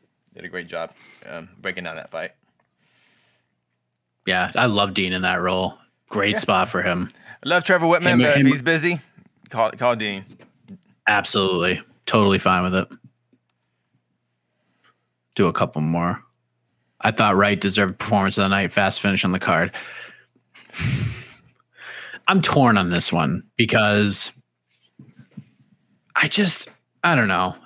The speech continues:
Speaker 2: I, I think you have to weigh a lot of factors in, into, like, awarding these. Like, I think Muniz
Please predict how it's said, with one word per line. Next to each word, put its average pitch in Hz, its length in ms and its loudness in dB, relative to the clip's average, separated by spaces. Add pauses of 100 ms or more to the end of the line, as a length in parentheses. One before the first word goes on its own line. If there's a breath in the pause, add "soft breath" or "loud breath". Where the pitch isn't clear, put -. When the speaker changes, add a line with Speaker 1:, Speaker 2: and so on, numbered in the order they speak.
(200)
Speaker 2:
I, 160 120 2
I 156 140 0
think 156 180 2
you 131 180 4
have 123 180 2
to 117 80 2
weigh 104 200 2
a 98 80 0
lot 95 240 2
of 101 140 0
factors 107 760 -2
in, 120 460 4 (440)
into, 135 320 4
like, 127 200 6 (160)
awarding 127 500 6
these. 135 280 4
Like, 117 180 2
I 139 100 2
think 139 220 2
Muniz 120 640 4